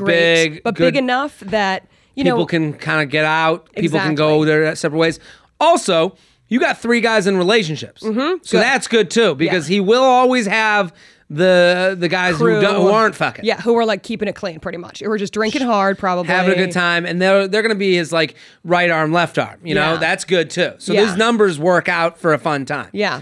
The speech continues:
Speaker 1: I
Speaker 2: We're
Speaker 1: wonder, I mean, is this a totally lame suggestion, but, like, would it be worth sending an email or a group text thing, just, like, you know,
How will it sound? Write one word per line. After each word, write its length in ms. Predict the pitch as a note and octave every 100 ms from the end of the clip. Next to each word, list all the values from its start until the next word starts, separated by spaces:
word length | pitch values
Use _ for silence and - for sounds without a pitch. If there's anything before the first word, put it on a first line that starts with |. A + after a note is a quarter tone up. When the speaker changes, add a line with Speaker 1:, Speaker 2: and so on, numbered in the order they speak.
| -
Speaker 1:
I 80 | -
Speaker 2:
We're 80 | G3
Speaker 1:
wonder, 340 | G4 A#3 A3 F#3+
I 40 |
mean, 220 | B3 B3+ A#3 _ - G#3+
is 140 | B3 F#3
this 160 | C#4
a 40 | C4+
totally 320 | G3+ A3+ G#3+
lame 300 | E3+ F3 F#3
suggestion, 400 | F3+ F#3+ G3 G3
but, 100 | F3+
like, 180 | F#3+ D3+
would 120 | G3+
it 80 | G3+
be 100 | G#3
worth 240 | F#3 G#3+
sending 260 | - G#3+ F#3+
an 80 | F#3
email 380 | G#3 G3 F3+ E3+
or 140 | F3+
a 140 | D#3+ - -
group 200 | G3 F#3+
text 260 | G3+ -
thing, 320 | F#3+ F3 E3+ - _ -
just, 220 | G3+ -
like, 160 | F#3 - - - _ G3+
you 80 |
know, 320 | F#3+ D#3+ C#3+